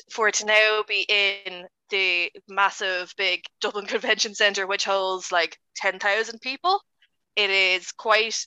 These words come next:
quite the achievement that we can fill that, and because it is still so niche. But one thing that I've definitely noticed is that, is a, a change in the attendees over the years, 'cause even since,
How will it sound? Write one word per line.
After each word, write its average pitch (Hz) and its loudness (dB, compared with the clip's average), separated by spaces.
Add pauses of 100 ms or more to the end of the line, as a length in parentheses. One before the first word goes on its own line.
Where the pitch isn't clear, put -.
(140)
quite 285 0
the 277 -8
achievement 233 -6
that 202 -4
we 202 -8
can 185 -6
fill 214 6
that, 165 6 (100)
and 190 6
because 208 -4
it 214 0
is 247 2
still 214 2
so 196 2
niche. 196 0
But 196 -2 (420)
one 269 4
thing 277 -2
that 233 6
I've 196 4
definitely 220 2
noticed 202 0
is 190 -2
that, 202 -6 (120)
is 208 -4
a, 196 0 (280)
a 214 2
change 254 2
in 196 0
the 185 -6
attendees 202 -2
over 180 -6
the 180 -10
years, 185 2
'cause 202 -8
even 226 -6
since, 196 0